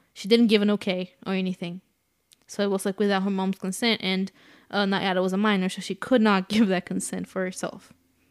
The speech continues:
Nayara was, like, fourteen, fifteen on this. So Nayara goes back up there by herself. The police never tells her to keep back. They don't give her any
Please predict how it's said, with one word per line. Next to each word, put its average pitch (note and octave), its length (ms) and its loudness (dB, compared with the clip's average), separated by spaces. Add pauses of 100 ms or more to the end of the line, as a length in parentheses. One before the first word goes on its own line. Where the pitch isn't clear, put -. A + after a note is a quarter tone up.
(120)
Nayara F#3 220 -4
was, G#3 160 -6
like, - 140 -10
fourteen, F#3 420 -6
fifteen F#3 420 -8
on F#3 160 -6
this. - 180 -14 (920)
So A#3 220 4
Nayara B3 380 6
goes D#4+ 260 6
back A#3+ 400 2
up B3 160 -4
there - 260 -8 (580)
by C#4 160 6
herself. B3+ 560 -2 (920)
The A#3 100 2
police C4+ 400 2
never C4 260 4
tells D4 280 -2
her D4+ 80 2
to C#4+ 60 -8
keep D4 220 -4
back. G3 360 -4 (360)
They G#3+ 120 6
don't B3 140 4
give B3 140 2
her B3 180 0
any C4 340 0